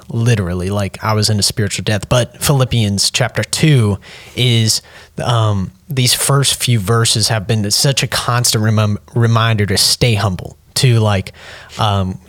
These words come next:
kill my flesh, kill those sinful desires, that pridefulness that arises. And that's always looking back to the example of Jesus Christ.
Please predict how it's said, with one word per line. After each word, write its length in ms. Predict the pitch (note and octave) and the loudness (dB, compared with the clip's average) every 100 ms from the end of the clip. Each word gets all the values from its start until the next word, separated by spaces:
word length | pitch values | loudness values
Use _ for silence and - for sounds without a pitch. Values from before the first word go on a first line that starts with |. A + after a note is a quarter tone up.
| B2+ - - - | -14 -14 -20 -14
kill 240 | - - D3 | -4 0 2
my 220 | D3 G2+ | 2 0
flesh, 600 | - - G2+ A2+ B2+ - | -2 -2 0 2 0 -2
kill 180 | - C3 | -2 0
those 180 | A#2+ G#2+ | 2 0
sinful 480 | - B2+ C3 - B2+ | 2 2 2 0 0
desires, 480 | A#2 G#2 G#2 G#2 G#2 | 0 0 0 0 -2
that 160 | - | -6
pridefulness 720 | - B2 B2+ B2+ A#2 G2+ F#2+ G#2+ | -6 -2 -2 -2 -2 0 0 0
that 120 | G#2 | 0
arises. 560 | G2+ G#2 A#2 B2+ C3+ - - - - - | 0 0 2 2 0 -4 -14 -18 -16 -4
And 440 | B2 A#2 A2 G#2 - - _ - | 0 0 0 -2 -6 -18 _ -6
that's 320 | B2+ C3 - - | -4 -2 -4 -2
always 380 | A#2+ B2 B2 A2+ | 0 2 2 2
looking 340 | A#2 A#2+ A2+ | 0 2 2
back 240 | G#2 G#2+ - | 0 -2 -2
to 220 | A#2+ G#2+ | 0 2
the 80 | G2+ | 2
example 360 | G2 G2+ F#2+ F2+ | 0 0 0 -2
of 40 | |
Jesus 320 | - E2+ D#2+ | -2 -4 -4
Christ. 440 | - - - - | -4 -4 -4 -6